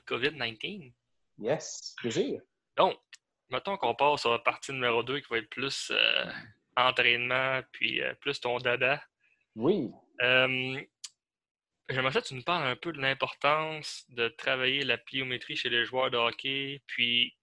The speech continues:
Speaker 1: comment le faire, parce qu'on voit souvent, euh, sur les, comme tu viens de mentionner, en fait, qu'il y a beaucoup de vidéos qui passent sur les réseaux sociaux maintenant sur de la pliométrie ou de l'é-, de l'entraînement en équilibre sur un demi-bossu. Puis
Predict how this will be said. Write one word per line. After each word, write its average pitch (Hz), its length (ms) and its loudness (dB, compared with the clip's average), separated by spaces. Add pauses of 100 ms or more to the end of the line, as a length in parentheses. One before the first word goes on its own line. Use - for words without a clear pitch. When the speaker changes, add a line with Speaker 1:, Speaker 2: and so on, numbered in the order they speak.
(140)
Speaker 1:
comment 139 340 4
le 123 60 -2
faire, 139 340 0
parce 113 160 -10
qu'on 120 220 -4
voit 135 200 -2
souvent, 143 600 -2 (760)
euh, 113 140 0
sur 117 200 -4
les, 117 440 0
comme 120 140 -4
tu 117 120 -8
viens 117 100 2
de 113 120 -2
mentionner, 117 480 -4
en 117 100 -2
fait, 135 180 -6 (640)
qu'il 110 140 -2
y 110 40 4
a 110 40 4
beaucoup 123 440 -10
de 123 100 0
vidéos 120 560 -4
qui - 100 -16 (100)
passent 135 500 2
sur 117 140 -6
les 113 220 -2
réseaux 117 300 -2
sociaux 123 340 -6
maintenant 131 540 0
sur 117 300 0
de 113 180 -10
la - 180 0 (600)
pliométrie 127 720 4
ou 120 140 2
de 117 100 -4
l'é-, 123 300 6
de 123 140 -2
l'entraînement 127 520 6
en 120 220 4
équilibre 123 560 4
sur 117 260 2
un 117 140 2
demi-bossu. 120 800 0
Puis 120 240 -2